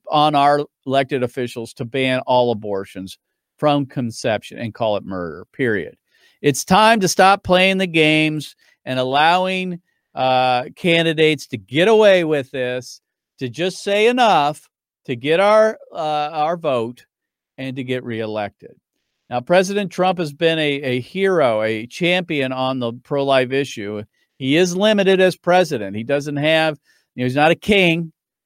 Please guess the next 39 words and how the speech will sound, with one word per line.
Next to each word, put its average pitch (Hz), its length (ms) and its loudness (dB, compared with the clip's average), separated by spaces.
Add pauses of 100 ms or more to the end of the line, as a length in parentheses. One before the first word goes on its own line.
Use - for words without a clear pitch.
(440)
Uh, 110 140 -8
he 117 100 -6
can't 151 280 -2
just 156 180 -6
write 139 300 4
out 156 180 6
an 160 80 -4
edict 139 400 0
and 135 140 -4
end 139 180 -2
it 127 140 -8
t-, 135 340 -2
today. 127 540 2 (440)
He's 147 220 -4
one 143 280 0
of 151 140 0
three 156 460 -2
branches. 139 460 -2
He 123 80 -4
represents 139 500 -4
one 139 160 -2
of 143 100 -6
three 147 180 -8
branches 139 420 -8
of 131 100 -8
government, 135 400 0
and 131 140 0
he's 117 140 -4
done 151 200 2
what 165 140 0
he 160 80 -2
can 165 400 -4
through 127 160 -2
executive 131 640 0
orders, 170 540 2 (480)
through 131 120 -2
the 113 100 -2
bully 127 280 0
pulpit, 151 640 0